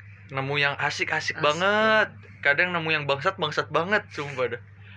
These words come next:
Speaker 1: Tuh, aduh. Sumpah
Speaker 2: Aduh.
Speaker 1: tuh. Sampai bener-bener lu mungkin ngerasain kayak lu dapet partner nih nggak enak banget, sampai lu kayak sampai ngaruh ke, "Aduh, gue kayaknya mau
Speaker 2: Kerjaan,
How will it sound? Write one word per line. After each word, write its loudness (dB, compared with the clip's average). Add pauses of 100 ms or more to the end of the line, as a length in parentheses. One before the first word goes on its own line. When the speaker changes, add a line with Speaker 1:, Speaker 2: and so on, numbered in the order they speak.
(300)
Speaker 1:
Tuh, -4
aduh. -2 (1120)
Sumpah 0
Speaker 2:
Aduh. -10
Speaker 1:
tuh. - (920)
Sampai 2
bener-bener 2
lu 4
mungkin 0
ngerasain 4
kayak 4
lu -2
dapet 2
partner 0
nih 0
nggak 6
enak -2
banget, 0
sampai -2 (120)
lu -4
kayak -2
sampai 0
ngaruh 0
ke, 0 (340)
"Aduh, -8
gue -6
kayaknya 0
mau 0
Speaker 2:
Kerjaan, 2